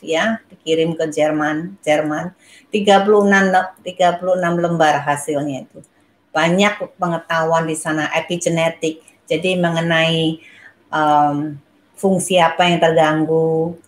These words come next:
mengenai vitamin apa yang rendah, mineral, asam amino, essential fatty acid, antioksidan, semua bisa diketahui. Dan untuk mengetahui,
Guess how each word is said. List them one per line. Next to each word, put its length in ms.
mengenai 880
vitamin 480
apa 240
yang 240
rendah, 560
mineral, 880
asam 400
amino, 640
essential 560
fatty 400
acid, 720
antioksidan, 1200
semua 480
bisa 560
diketahui. 960
Dan 720
untuk 320
mengetahui, 960